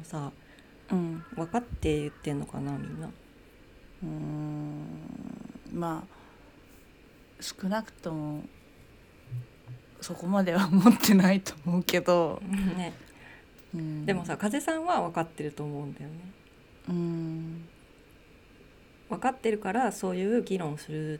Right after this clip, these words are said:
Speaker 1: つもりは多分ないし、
Speaker 2: うんうん。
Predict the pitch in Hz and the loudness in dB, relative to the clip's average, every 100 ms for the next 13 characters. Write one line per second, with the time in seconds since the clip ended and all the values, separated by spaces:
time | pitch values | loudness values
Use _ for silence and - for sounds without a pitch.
0 | - - 156 151 151 - 165 143 135 147 | -10 -8 -6 -4 -6 -8 -8 -8 -8 -6
1 | 139 240 - - - - - - - - | -6 -10 -14 -20 -20 -20 -20 -20 -18 -8
2 | 277 226 - - - - - - 175 170 | -2 -2 -4 -14 -20 -20 -20 -6 -4 -2
3 | 160 165 160 156 | -4 -4 -6 -8